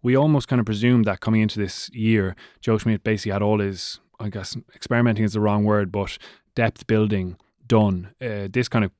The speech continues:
proves that it's not done. You know, what if Joey Carbery gets injured, then Ross Byrne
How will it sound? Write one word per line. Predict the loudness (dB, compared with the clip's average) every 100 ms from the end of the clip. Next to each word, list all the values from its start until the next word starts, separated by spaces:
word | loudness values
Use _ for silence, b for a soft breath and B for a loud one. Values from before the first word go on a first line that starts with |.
| _
proves | 2 4 4
that | -2
it's | 0
not | 0 0
done. | -6 -12 _ -6
You | 0
know, | 0 0
what | 2 4
if | 4 0 -8 -16 -6
Joey | 0 0
Carbery | 0 -2 -2
gets | -4
injured, | -2 -2 -2
then | -2
Ross | -2 -2
Byrne | -2 -2 -2